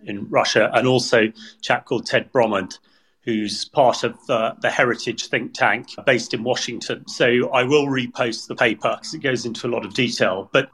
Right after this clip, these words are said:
very apt, I think, when it comes to brinkmanship. Number one, I would say, you know, the, the sort of exam question is, will Putin go nuclear in Ukraine, and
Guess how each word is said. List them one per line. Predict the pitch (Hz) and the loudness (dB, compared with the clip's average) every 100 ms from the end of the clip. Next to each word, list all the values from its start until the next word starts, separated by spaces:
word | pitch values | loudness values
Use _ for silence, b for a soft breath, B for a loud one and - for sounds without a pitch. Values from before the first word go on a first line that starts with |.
| - | 0
very | 147 - | 2 2
apt, | 147 156 - | 0 0 -4
I | 120 | -6
think, | 147 135 | -6 -10
when | 120 | -10
it | 123 | -8
comes | - 123 117 | -6 -6 -8
to | |
brinkmanship. | 113 135 131 139 107 139 b b - | -6 -4 -4 -6 -4 -4 b b 0
Number | 214 196 | 2 6
one, | 175 185 180 | 6 6 4
I | 120 | -2
would | 98 95 - | -6 -12 -12
say, | - 101 101 110 156 - | -8 -8 -8 -12 -14 -8
you | 143 | 0
know, | 117 117 - | 0 0 -4
the, | 151 165 - | -2 -2 -4
the | |
sort | 131 - 120 | -6 -2 -2
of | 104 - | -4 -8
exam | 240 - 135 127 | -4 0 0 0
question | - 113 - | -4 -6 -8
is, | 123 101 | -10 -4
will | 135 123 _ _ _ _ _ | -4 -4 _ _ _ _ _
Putin | - 131 127 110 | -6 -6 -6 -4
go | 117 | -2
nuclear | 110 113 - 117 107 | -2 -4 -6 -4 -4
in | 104 | -4
Ukraine, | 104 101 - 120 110 | -4 -2 0 2 2
and | 101 113 | -2 -6